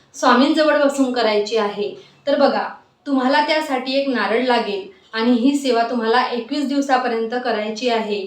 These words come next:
तुम्हाला स्वामींजवळ बसायचं आहे, नारळ हातात घ्यायचा आहे. नारळाची जी शेंडी असते,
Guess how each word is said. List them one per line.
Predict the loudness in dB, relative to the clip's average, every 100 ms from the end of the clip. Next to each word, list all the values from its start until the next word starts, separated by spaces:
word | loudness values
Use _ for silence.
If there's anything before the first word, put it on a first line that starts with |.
| -12 -20 -10
तुम्हाला | -4 0 0 0
स्वामींजवळ | -2 -2 2 4 4 4
बसायचं | 4 2 0 -2 0 2
आहे, | 2 2 -2 -4 -12 _
नारळ | -4 0 4 2
हातात | 2 0 2 2
घ्यायचा | -2 -2 -2 0
आहे. | 0 0 -4
नारळाची | -6 -4 0 0 0 -2 -4
जी | -4
शेंडी | -4 -4 0 4
असते, | 2 2 -6 -6